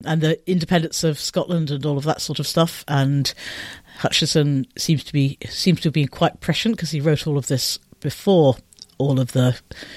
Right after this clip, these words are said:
shenanigans that have happened over the last few years. But the book derives a lot of its power and interest from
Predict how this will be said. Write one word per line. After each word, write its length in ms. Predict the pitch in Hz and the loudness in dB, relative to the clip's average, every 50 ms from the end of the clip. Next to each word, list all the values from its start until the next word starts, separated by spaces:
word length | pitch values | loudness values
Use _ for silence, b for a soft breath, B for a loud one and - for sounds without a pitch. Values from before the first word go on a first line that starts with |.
| B B | B B
shenanigans 720 | B - - 160 139 127 127 127 123 - 135 131 123 - | B -2 0 2 4 4 4 2 2 0 -2 -2 -2 -4
that 100 | 156 - | -6 -8
have 100 | - - | -4 -4
happened 260 | 135 139 - 160 143 | -4 -2 -2 -2 -2
over 160 | 147 131 135 | -2 -2 -2
the 80 | 139 139 | 0 0
last 180 | 135 127 - - | 0 -2 -2 -2
few 140 | 151 143 | -2 -2
years. 400 | 143 143 143 143 151 147 - - - _ _ _ _ - | 0 2 2 2 0 0 -2 -8 -12 _ _ _ _ -12
But 360 | 151 143 - 170 156 - - - - - - - | -4 2 4 4 4 4 0 -10 -18 -20 -12 -6
the 240 | 196 165 170 165 143 | -2 0 2 2 2
book 400 | - 185 202 202 - - - - _ _ _ _ _ | 4 4 4 4 2 -2 -14 -16 _ _ _ _ _
derives 560 | - 196 180 175 185 196 185 185 175 151 - 190 | -6 -4 -2 0 2 4 4 4 4 2 0 -4
a 60 | 175 | -2
lot 220 | 170 175 - - | -2 -2 -2 -4
of 80 | 147 160 | -8 -8
its 160 | - - - | -10 -10 -12
power 340 | - - 180 170 165 156 151 | -6 -2 2 2 4 4 2
and 160 | 156 156 160 | 2 0 0
interest 560 | 170 170 - - - - - - - - - | -2 -4 -4 -6 -6 -6 -6 -6 -6 -8 -8
from 640 | - - - - 180 180 165 156 151 151 151 147 | -10 -12 -6 0 2 4 4 4 4 2 0 -2